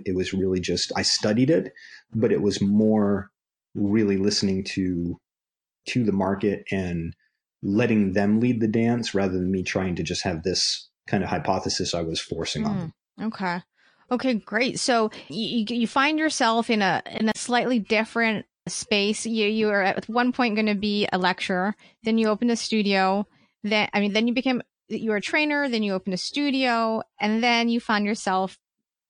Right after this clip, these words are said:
Speaker 2: as an internet expert in a way with a launch. What happened next?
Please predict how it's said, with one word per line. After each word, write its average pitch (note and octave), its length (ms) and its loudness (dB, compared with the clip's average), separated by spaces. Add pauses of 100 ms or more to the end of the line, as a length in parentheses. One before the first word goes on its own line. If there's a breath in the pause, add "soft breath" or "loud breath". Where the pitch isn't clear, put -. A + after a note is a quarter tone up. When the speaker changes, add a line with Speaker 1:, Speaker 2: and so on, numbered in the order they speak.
(140)
Speaker 2:
as G3 260 2
an F#3 240 -2 (140)
internet G#3+ 680 -2 (420 soft breath)
expert G#3 460 0
in G3 120 2
a F#3+ 60 2
way F3 360 2
with F3 220 0
a F3+ 40 2
launch. G3 560 0 (220 loud breath)
What - 340 0
happened C#4+ 400 0
next? - 440 -6